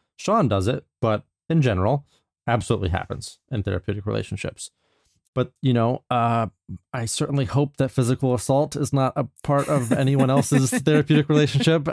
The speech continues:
Speaker 1: And, and I, I honestly
Speaker 2: Uh.
Speaker 1: also hope that, you know, even though it feels like Will and Sean have this very close connection, that I would hope a therapist wouldn't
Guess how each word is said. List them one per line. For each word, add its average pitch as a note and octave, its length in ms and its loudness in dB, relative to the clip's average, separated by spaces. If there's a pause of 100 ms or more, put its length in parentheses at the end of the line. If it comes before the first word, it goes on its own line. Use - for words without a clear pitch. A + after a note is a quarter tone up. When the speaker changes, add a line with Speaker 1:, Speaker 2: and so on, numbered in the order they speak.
(100)
Speaker 1:
And, C3 560 2 (480)
and C#3+ 240 2
I, C#3+ 240 0
I D3 80 2
honestly F3 400 2
Speaker 2:
Uh. A#2+ 60 0
Speaker 1:
also D#3+ 340 2
hope B2 400 2
that, B2 300 2 (160)
you C#3 100 -4
know, A#2 160 2
even C3+ 280 2
though C3 160 4
it - 180 -4
feels C3 240 0
like B2 160 0
Will A#2+ 200 2
and A#2 100 0
Sean B2 260 0
have A#2+ 180 0
this A#2+ 240 -2
very A#2+ 400 0 (440)
close B2+ 300 0
connection, B2+ 540 0
that A#2+ 220 0 (1080)
I D3+ 140 0
would E3+ 140 4
hope F#3+ 240 2
a F#3+ 60 2
therapist E3+ 540 0
wouldn't F3 720 0